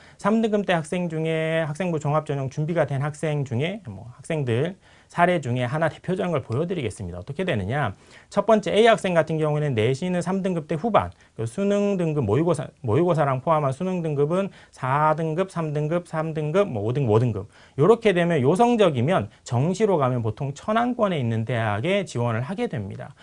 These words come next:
그러니까 이 경우에는 천안권의 대학에 이제 이 학생은 하향, 하향이 될 거고요. 학생부 종합전형 준비가 되어 있기 때문에 당연히, 음, 당연히 천안권까지 지원을 하지 않고 수도권에서 높게는 성신여대부터, 어, 낮게는 아주대나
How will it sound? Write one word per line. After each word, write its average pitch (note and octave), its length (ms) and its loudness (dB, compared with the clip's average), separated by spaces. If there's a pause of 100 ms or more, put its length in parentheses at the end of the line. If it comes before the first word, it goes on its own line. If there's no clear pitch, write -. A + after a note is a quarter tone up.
(180)
그러니까 E3 200 2
이 G#3+ 40 0
경우에는 G3+ 460 6
천안권의 A3+ 520 0
대학에 C3 300 2
이제 A#2 160 0
이 B2+ 40 2
학생은 C3 320 -2
하향, F3+ 280 0
하향이 F#3 400 -2
될 G2 160 -4
거고요. G#2+ 480 -4 (400)
학생부 G#3 340 2
종합전형 F#3+ 540 4
준비가 B3 380 2
되어 G3+ 140 4
있기 F3 240 -2
때문에 E3 300 -2
당연히, D3 800 0
음, G#2 240 -6 (300)
당연히 D3 720 -2
천안권까지 D#3+ 720 -2
지원을 B2+ 240 -4
하지 D#3 240 -6
않고 F#2 320 -8
수도권에서 C#3 720 -4
높게는 E3 720 0 (220)
성신여대부터, D3+ 880 -2 (160)
어, G2+ 100 -12
낮게는 B2+ 800 -2
아주대나 C3+ 800 0